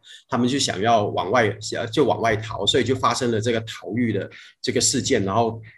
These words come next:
就有，呃，六个人啊，六七个人吧，就是有妇女有小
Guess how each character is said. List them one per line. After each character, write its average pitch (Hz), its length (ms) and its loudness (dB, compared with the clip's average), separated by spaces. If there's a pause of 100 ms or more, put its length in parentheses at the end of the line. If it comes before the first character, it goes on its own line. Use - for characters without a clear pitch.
(140)
就 151 160 4
有， 98 380 0 (400)
呃， 92 520 -2
六 160 200 4
个 135 100 0
人 98 220 -2
啊， 90 220 -4
六 143 120 6
七 - 220 0
个 131 100 2
人 92 200 0
吧， 90 180 -2
就 104 100 -6
是 113 400 0
有 104 140 -2
妇 147 220 2
女 95 160 2
有 98 100 2
小 - 180 -4